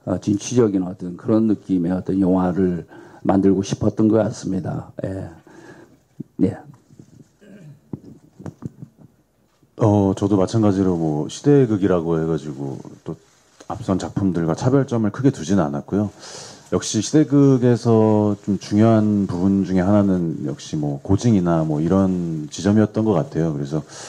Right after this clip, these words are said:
Speaker 2: 뭐 외적인 모습부터 내적인 모습까지 고민을 많이 했는데요. 특히 내적으로, 어, 실제 나라면 그때의 그 시절에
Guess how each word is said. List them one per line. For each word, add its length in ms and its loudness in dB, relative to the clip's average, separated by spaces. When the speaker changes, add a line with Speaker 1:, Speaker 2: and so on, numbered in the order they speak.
Speaker 2:
뭐 760 -2
외적인 420 0
모습부터 500 -2
내적인 420 0
모습까지 440 -4
고민을 360 2
많이 260 0
했는데요. 500 0
특히 480 0
내적으로, 1120 2
어, 260 -4
실제 840 0
나라면 720 0
그때의 880 0
그 140 -10
시절에 680 -2